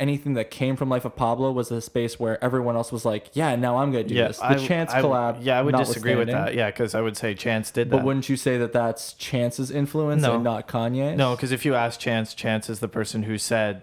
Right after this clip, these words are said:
Speaker 2: like, "I'm working with Kanye, right? I'm making all this stuff." And he even says it on the, on that song, on Ultralight Beam, where he's like, "We need to make the bar so hard that, like, you're gonna snatch the Grammy," or whatever the, however the song goes. Him and Kanye collaborated on that, and Kanye even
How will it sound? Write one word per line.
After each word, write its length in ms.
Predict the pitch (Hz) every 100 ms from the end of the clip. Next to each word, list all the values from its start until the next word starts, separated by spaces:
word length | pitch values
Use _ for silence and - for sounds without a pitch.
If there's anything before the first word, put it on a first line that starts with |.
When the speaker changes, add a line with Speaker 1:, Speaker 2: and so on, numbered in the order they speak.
| -
Speaker 2:
like, 440 | 107 101 92 - -
"I'm 160 | 117
working 240 | 117 113 120
with 180 | 110
Kanye, 500 | - 117 113 101 104 104
right? 260 | 107 117 107
I'm 160 | 117
making 300 | 117 120 120
all 120 | 113
this 160 | 107 110
stuff." 280 | - 131 147
And 140 | 139
he 160 | 139 156
even 160 | 151
says 180 | 147 151
it 60 | 139
on 180 | 135 135
the, 240 | 131 123 127
on 180 | 131
that 240 | 127 127 113
song, 220 | 139 135
on 80 | 110
Ultralight 400 | 117 127 117 113
Beam, 180 | 139 117
where 80 |
he's 120 | 113 113
like, 120 | 110 - - -
"We 80 | 131
need 240 | 135 131
to 80 | 135
make 220 | 131 123
the 100 | 127
bar 280 | 113 113 120
so 200 | - 117
hard 320 | 113 113 117
that, 340 | 113 107 107 -
like, 260 | 113 104
you're 200 | - 117
gonna 200 | 113 117
snatch 380 | 110 131 117 -
the 80 | 117
Grammy," 340 | 110 107 107
or 80 | 107
whatever 280 | 107 110 107
the, 120 | 104 98 -
however 300 | 113 110 107
the 80 |
song 280 | 107 113 107
goes. 240 | 101 101 - - - - _
Him 280 | - 156 165
and 140 | 151
Kanye 400 | 139 135 135 123
collaborated 580 | - 120 120 120 117 113
on 140 | 110 110
that, 240 | 117 156
and 80 | 127
Kanye 380 | 131 127 120 113
even 400 | 123 117 113